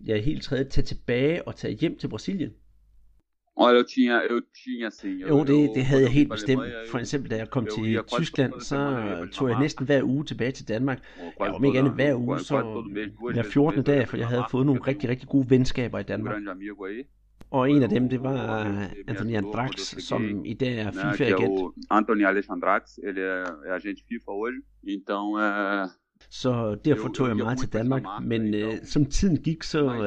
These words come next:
Speaker 1: øh,
Speaker 2: depois eu comecei
Speaker 1: gik det sådan lidt i
Speaker 2: a,
Speaker 1: opløsning, og
Speaker 2: a
Speaker 1: der var nogle
Speaker 2: perder um
Speaker 1: venner, jeg ikke
Speaker 2: contato
Speaker 1: havde længere, sådan
Speaker 2: com
Speaker 1: havde så meget
Speaker 2: outras
Speaker 1: kontakt til.
Speaker 2: pessoas. Eu
Speaker 1: Og jeg
Speaker 2: comecei
Speaker 1: fik jo
Speaker 2: a
Speaker 1: en
Speaker 2: conseguir
Speaker 1: hverdag
Speaker 2: minha
Speaker 1: i,
Speaker 2: vida aqui.
Speaker 1: øh, Tyskland, som,
Speaker 2: E
Speaker 1: ja,
Speaker 2: hoje
Speaker 1: og der
Speaker 2: eu
Speaker 1: lever
Speaker 2: tenho,
Speaker 1: jeg i
Speaker 2: eu
Speaker 1: dag,
Speaker 2: tenho
Speaker 1: og
Speaker 2: duas
Speaker 1: jeg har
Speaker 2: filhas,
Speaker 1: en tysk kone
Speaker 2: uma
Speaker 1: dernede,
Speaker 2: esposa
Speaker 1: og jeg har
Speaker 2: alemã,
Speaker 1: to små
Speaker 2: e,
Speaker 1: piger.
Speaker 2: e eu não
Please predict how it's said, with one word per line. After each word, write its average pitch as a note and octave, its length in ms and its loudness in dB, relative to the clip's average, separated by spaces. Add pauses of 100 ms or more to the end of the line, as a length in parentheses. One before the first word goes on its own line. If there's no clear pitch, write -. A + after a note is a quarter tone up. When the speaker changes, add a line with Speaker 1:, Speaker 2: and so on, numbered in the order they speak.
Speaker 1:
øh, G2 60 -4
Speaker 2:
depois C3+ 220 -8
eu C3+ 80 -14
comecei - 300 -16 (100)
Speaker 1:
gik - 100 4
det A#2+ 100 -8
sådan B2+ 140 4
lidt A#2+ 140 2
i A2+ 160 2
Speaker 2:
a, - 20 -2
Speaker 1:
opløsning, A2+ 640 0
og G#2 40 0
Speaker 2:
a - 20 -2
Speaker 1:
der G#2+ 60 -2
var G#2+ 100 -2
nogle A2 160 -2
Speaker 2:
perder G#2+ 140 2
um - 40 0
Speaker 1:
venner, A#2 40 0
jeg G#2 140 0
ikke A2 180 0
Speaker 2:
contato G#2 180 0
Speaker 1:
havde G#2+ 240 2
længere, G#2 320 -2
sådan - 100 -10
Speaker 2:
com G2 40 -2
Speaker 1:
havde G2+ 120 -2
så G2+ 80 -6
meget G2+ 140 -4
Speaker 2:
outras - 120 -8
Speaker 1:
kontakt D3 340 -2
til. C3 100 6
Speaker 2:
pessoas. A#2 200 -2 (440)
Eu G#2 40 -10
Speaker 1:
Og A2 300 -8
jeg A#2+ 100 0
Speaker 2:
comecei D3 140 4
Speaker 1:
fik C#3 60 4
jo C#3+ 60 6
Speaker 2:
a B2+ 80 6
Speaker 1:
en A#2+ 60 2
Speaker 2:
conseguir G2 300 -2
Speaker 1:
hverdag A#2 440 0
Speaker 2:
minha G#2+ 60 0
Speaker 1:
i, G#2+ 220 -2
Speaker 2:
vida G2 200 0
aqui. F#2+ 80 -4
Speaker 1:
øh, G2 120 -6
Tyskland, - 460 -6
som, G#2+ 300 -4
Speaker 2:
E G#2+ 40 -2 (200)
Speaker 1:
ja, A2 160 -4
Speaker 2:
hoje A2 280 -10
Speaker 1:
og - 80 -8
der A2+ 60 -4
Speaker 2:
eu A2+ 40 -6
Speaker 1:
lever A#2+ 200 0
Speaker 2:
tenho, A#2+ 80 -2
Speaker 1:
jeg G2 60 -4
i - 40 -6
Speaker 2:
eu G2+ 60 -10
Speaker 1:
dag, C3+ 140 -4
Speaker 2:
tenho A2+ 120 -4
Speaker 1:
og G#2+ 60 -6
Speaker 2:
duas A#2 80 -4
Speaker 1:
jeg G#2 80 -6
har G#2+ 280 -6
Speaker 2:
filhas, C2+ 260 -8
Speaker 1:
en G2 320 -10
tysk - 280 -12
kone D3 200 0
Speaker 2:
uma F#3 100 -2
Speaker 1:
dernede, C3+ 240 2
Speaker 2:
esposa C3 160 -6
Speaker 1:
og B2+ 60 -4
jeg A#2 100 -6
har A2 340 -6
Speaker 2:
alemã, - 280 -14
Speaker 1:
to D3 160 -2
små A#2+ 220 -2
Speaker 2:
e, G2+ 40 -10 (100)
Speaker 1:
piger. A2+ 240 -6
Speaker 2:
e G#2 40 -8
eu G#2 80 -12
não A2 120 -16